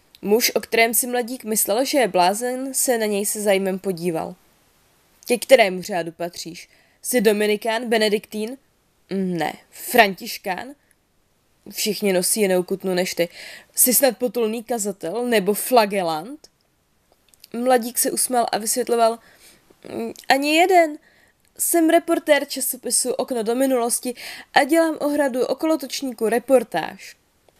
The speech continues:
Kastelán mu vších silou dupl na nohu a významně kroutil hlavou. Znovu se uklonil. "Urozený pane Jindřichu, eh, on sem přijel nemocný a je povinností každého dobrého křesťana pomoci svému bližnímu."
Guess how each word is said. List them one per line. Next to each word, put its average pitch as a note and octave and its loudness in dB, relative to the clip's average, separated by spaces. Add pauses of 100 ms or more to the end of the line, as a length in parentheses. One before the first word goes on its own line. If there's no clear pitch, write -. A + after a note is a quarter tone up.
(680)
Kastelán A3+ 4
mu B3 -4
vších - -8
silou B3 0
dupl A#3 -6
na A#3+ 0
nohu G3+ 0 (440)
a A#3+ 4
významně A3+ -2
kroutil A3 2
hlavou. F#3 -2 (400)
Znovu G#3 4
se G#3+ 2
uklonil. F#3+ -4 (920)
"Urozený C#4 4
pane A#3 0
Jindřichu, B3 0 (440)
eh, A3 2
on A#3+ 0
sem C#4 2
přijel A#3 2
nemocný B3 -2
a - 2
je G#3 0
povinností B3+ -8
každého B3+ 0
dobrého B3+ 2
křesťana B3 -4
pomoci A3+ -4
svému A3 -2
bližnímu." G3+ -2